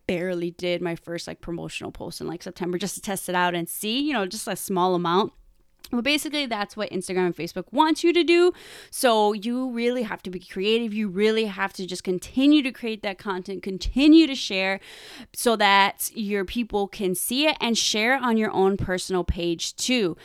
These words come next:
Sometimes I feel like, like, almost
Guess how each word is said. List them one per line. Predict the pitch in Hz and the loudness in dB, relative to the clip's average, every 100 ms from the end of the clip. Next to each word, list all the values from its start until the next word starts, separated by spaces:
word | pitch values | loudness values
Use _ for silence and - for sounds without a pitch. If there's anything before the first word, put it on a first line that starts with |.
| - - | -20 -8
Sometimes | - 285 320 349 | 4 6 6 6
I | 302 | 4
feel | 240 247 | 2 2
like, | 247 226 - - _ _ | 4 2 0 -12 _ _
like, | 233 196 - _ _ _ _ - | -6 -6 -10 _ _ _ _ -2
almost | 277 302 359 311 - - - | 4 8 8 6 -2 -12 -16